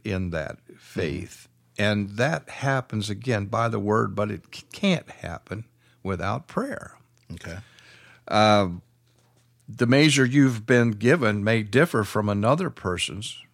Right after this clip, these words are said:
Speaker 1: It may difference, but, but inside the content of that faith that you've been given toward the living God is the way to go,
Speaker 2: Mm-hmm.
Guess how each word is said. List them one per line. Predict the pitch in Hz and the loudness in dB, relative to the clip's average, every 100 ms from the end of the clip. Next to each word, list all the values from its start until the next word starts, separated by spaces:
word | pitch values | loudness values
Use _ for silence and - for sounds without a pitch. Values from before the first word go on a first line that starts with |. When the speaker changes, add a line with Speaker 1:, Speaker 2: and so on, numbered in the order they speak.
| 131 - | -20 -18
Speaker 1:
It | 101 90 | -12 -10
may | 113 110 | -4 -4
difference, | 101 110 113 95 85 - - _ - - | -4 -6 -6 -8 -10 -14 -16 _ -20 -8
but, | 95 92 _ | -6 -6 _
but | - 98 | -6 -2
inside | 127 139 123 - 165 180 117 98 | -2 -2 -2 0 0 0 -2 -8
the | 98 | -12
content | - - 131 139 - 156 175 - - | -8 -4 -4 -6 -6 -2 -2 -4 -6
of | 98 | -6
that | 107 131 - | -4 -6 -8
faith | - 170 165 78 - | -12 -8 -8 -10 -14
that | - 92 - | -12 -12 -12
you've | 131 127 | -14 -8
been | 135 | -8
given | 120 123 165 69 - - - - - - - - - - - _ _ | -6 -4 -4 -6 -12 -16 -20 -20 -20 -20 -20 -20 -20 -20 -20 _ _
toward | - 113 110 143 | -4 0 4 4
the | 175 | 4
living | 139 165 156 120 | 4 4 4 0
God | 104 147 160 98 92 - _ _ | 2 2 2 0 -4 -8 _ _
is | 120 110 101 | 2 2 2
the | 117 | 2
way | 110 139 170 110 107 - - | 2 2 2 -2 -6 -12 -8
to | 113 | -4
go, | 110 160 240 - - _ _ - | 2 2 2 -6 -18 _ _ -16
Speaker 2:
Mm-hmm. | 87 - | -14 -12